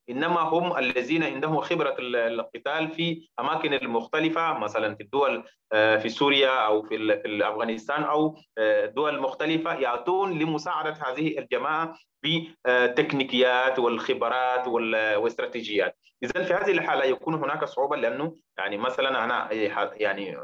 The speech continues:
كان عندي، آه، لقاءات مع المجاهدين أو الذين، آه، إرهابيين ال-، في ال-، في السجون المالية،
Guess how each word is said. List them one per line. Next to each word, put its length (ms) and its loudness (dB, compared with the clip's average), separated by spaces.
كان 220 2
عندي، 540 6
آه، 480 4
لقاءات 520 0
مع 500 -2
المجاهدين 1400 2
أو 320 2
الذين، 380 0
آه، 640 0
إرهابيين 460 -2
ال-، 200 -6
في 80 -2
ال-، 120 -2
في 100 -6
السجون 600 2
المالية، 720 2